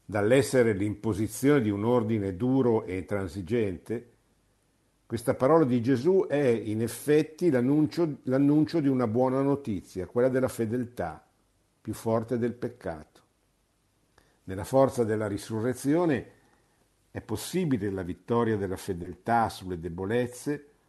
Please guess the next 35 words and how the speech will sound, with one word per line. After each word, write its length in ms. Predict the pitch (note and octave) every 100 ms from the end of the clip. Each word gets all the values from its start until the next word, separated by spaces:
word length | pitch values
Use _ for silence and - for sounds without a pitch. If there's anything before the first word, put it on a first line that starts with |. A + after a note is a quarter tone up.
| _ _ _
sulle 300 | _ F#2+ F#2
ferite 420 | - G2 G#2 G2
subite 600 | F2 F#2 E2+ G#2 G#2 B2+
e 40 | C3
sui 180 | A#2 F#2
peccati 580 | A#2 A2+ - D#2+ G#2
della 240 | F#2 G#2 A2+
coppia. 480 | - D#2 - - _ _ _ _ _ _ _ -
Nella 180 | F2 F#2+
grazia 380 | A2 A#2+ A2+
del 160 | G#2 A2
Cristo, 640 | G#2+ F#2+ D#2+ - - A2+ - _ _ _ _ _ _
che 120 | F#2+
rinnova 440 | F#2 F#2+ A#2+ G2+
il 80 | F#2
loro 300 | G#2+ A#2 C3+
cuore, 600 | G#2 F#2 E2+ G2+ A#2 - _ _ _ _
l'uomo 360 | G#2 B2+ C3+ A2+
e 20 |
la 100 | C3+
donna 340 | B2 C#3+ E3
diventano 460 | A#2 A2+ D3 B2+ A#2
capaci 560 | A2+ A2 B2 G2 - G2+
di 100 | G2
liberarsi 760 | A2 G#2 A#2+ C#3 C3 F#2+ -
dal 180 | G2 G2+
peccato 600 | - A#2 - C#3 D3+ D#3
e 60 | D3
di 100 | G#2
conoscere 680 | - A#2+ C3 A2+ G#2 G2 G2
la 140 | B2
gioia 540 | G#2+ G#2+ F2 D#2+ E2+ G2
del 240 | F#2+ G#2 G#2
dono 460 | G2+ D#2+ D#2+ E2+ -
reciproco. 800 | F#2 - - D#2+ - - _